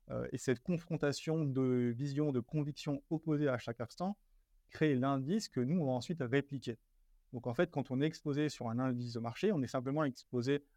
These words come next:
à l'économie, euh, et à un indice,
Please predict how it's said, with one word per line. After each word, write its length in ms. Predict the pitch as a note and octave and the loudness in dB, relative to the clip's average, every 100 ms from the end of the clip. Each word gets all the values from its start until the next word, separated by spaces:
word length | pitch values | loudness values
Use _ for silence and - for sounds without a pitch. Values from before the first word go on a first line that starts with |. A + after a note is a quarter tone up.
| _ | _
à 100 | D#3+ | -2
l'économie, 600 | E3 D3 B2+ A#2+ D3 A3+ - _ _ - | 0 -2 -2 -2 -2 -4 -8 _ _ -6
euh, 360 | A#2 A2+ A2+ - | -4 -2 -4 -2
et 120 | D3+ | 2
à 80 | D#3 | 4
un 160 | B2+ A#2+ | 4 2
indice, 540 | A#2+ B2 E3 F#3 - | 0 0 0 -2 -6